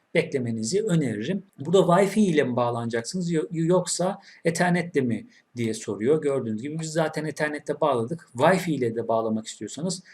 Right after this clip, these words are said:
modeminizi seçiyorsunuz. Burada artık hangi modem kullanıyorsanız. Ben T P Link modemini kullandım. Biraz sonra o aşamaya da geçeceğiz.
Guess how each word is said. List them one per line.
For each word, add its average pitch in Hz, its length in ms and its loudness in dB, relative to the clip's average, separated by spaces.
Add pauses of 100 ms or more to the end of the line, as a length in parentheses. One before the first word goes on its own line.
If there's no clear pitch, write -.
(140)
modeminizi 135 640 0
seçiyorsunuz. 101 640 -10
Burada 107 220 -6
artık - 280 -10
hangi 117 240 -2
modem 101 420 -10 (240)
kullanıyorsanız. 117 720 -6
Ben 139 180 -4
T 131 180 -4
P 143 180 0
Link 113 180 -4 (120)
modemini 95 400 -12
kullandım. 104 560 -8 (300)
Biraz 139 160 4
sonra 131 260 2
o 131 100 0
aşamaya 120 440 -2
da 110 80 -2
geçeceğiz. 131 640 -4